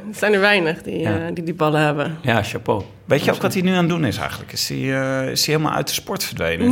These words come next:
Speaker 1: Nee,
Speaker 3: hij, eh,
Speaker 1: hij, hij heeft volgens mij een, een, ehm, een opleiding gevolgd tot, tot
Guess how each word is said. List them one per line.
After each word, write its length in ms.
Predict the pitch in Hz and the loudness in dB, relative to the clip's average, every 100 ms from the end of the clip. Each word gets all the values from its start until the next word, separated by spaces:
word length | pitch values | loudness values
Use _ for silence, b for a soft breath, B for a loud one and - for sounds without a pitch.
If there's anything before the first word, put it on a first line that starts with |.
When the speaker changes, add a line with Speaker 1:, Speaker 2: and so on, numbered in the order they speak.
| 339 | 6
Speaker 1:
Nee, 100 | 381 | 8
Speaker 3:
hij, 100 | 240 | 6
eh, 80 | 247 | 6
Speaker 1:
hij, 240 | 269 285 - 269 | 4 2 0 -4
hij 60 | 254 | -2
heeft 140 | 277 | -2
volgens 240 | - 262 262 | -4 -4 0
mij 180 | 285 262 | 2 4
een, 160 | 233 226 226 | 0 -2 -2
een, 180 | 214 208 | 0 0
ehm, 360 | 202 196 196 190 196 | 2 0 -2 -4 -4
een 160 | 202 202 | -4 0
opleiding 500 | 247 214 208 208 202 | 0 4 6 6 2
gevolgd 460 | 208 208 214 202 - | -2 -2 -4 -4 -4
tot, 460 | 202 - - - | -4 -2 -4 -4
tot 420 | - 208 - - | -6 -4 -6 -6